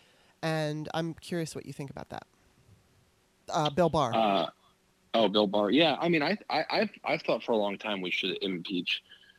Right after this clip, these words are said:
Speaker 2: Bill Barr. I think that, you know, he's, he's on record, on video in the Senate,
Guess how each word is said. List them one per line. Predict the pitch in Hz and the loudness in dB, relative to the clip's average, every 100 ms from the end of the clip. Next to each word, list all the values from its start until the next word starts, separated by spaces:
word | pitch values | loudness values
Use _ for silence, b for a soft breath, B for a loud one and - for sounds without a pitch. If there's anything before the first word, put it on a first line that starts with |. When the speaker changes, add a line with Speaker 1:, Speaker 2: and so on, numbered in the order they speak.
| B - | B 2
Speaker 2:
Bill | 101 | 2
Barr. | 90 95 98 | 4 2 2
I | 113 110 | 0 -2
think | 120 104 - | -2 -2 -2
that, | 98 - | -2 -2
you | 104 | -6
know, | 90 80 - | -6 -8 -12
he's, | 98 113 92 - _ | 0 2 2 -4 _
he's | 104 104 | -4 0
on | 113 | 2
record, | 101 104 - 90 82 - | 2 0 0 0 -2 -2
on | 104 | 0
video | 95 101 95 87 85 | 2 4 4 4 2
in | 101 | -2
the | 90 | -4
Senate, | - 92 90 82 | -2 -2 -2 -4